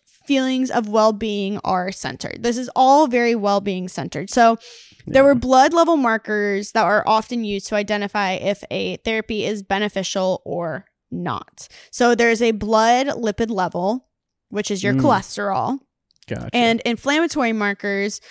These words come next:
Speaker 1: and they are all ways to identify if therapy has therapeutic benefits in addition to psychological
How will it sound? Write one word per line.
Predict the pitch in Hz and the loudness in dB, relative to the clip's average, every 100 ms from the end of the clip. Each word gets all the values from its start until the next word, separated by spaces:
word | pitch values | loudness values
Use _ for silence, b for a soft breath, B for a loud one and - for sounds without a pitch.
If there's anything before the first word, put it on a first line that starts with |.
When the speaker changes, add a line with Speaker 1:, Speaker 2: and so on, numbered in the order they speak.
| B B - | B B -2
Speaker 1:
and | 247 247 | 0 2
they | 254 | 4
are | 254 - | 2 4
all | 240 277 | 2 2
ways | 285 240 | 2 -2
to | - | -2
identify | 214 202 190 196 | -2 -2 -2 -2
if | 196 202 - | -2 -4 -4
therapy | 202 196 202 226 220 220 | -2 -2 -2 -4 -4 -4
has | 226 196 185 196 | -6 -4 -4 -4
therapeutic | 208 202 - 214 190 - | -6 -6 -6 -6 -6 -2
benefits | 294 349 320 226 220 | 0 2 0 -4 -6
in | - 226 | -4 -4
addition | 214 233 247 - 254 254 | -2 -2 -2 -2 -2 -4
to | - 220 202 - | -2 -2 0 -2
psychological | - 196 196 202 208 190 - - - | -6 -6 -6 -2 -4 -4 -8 -10 -10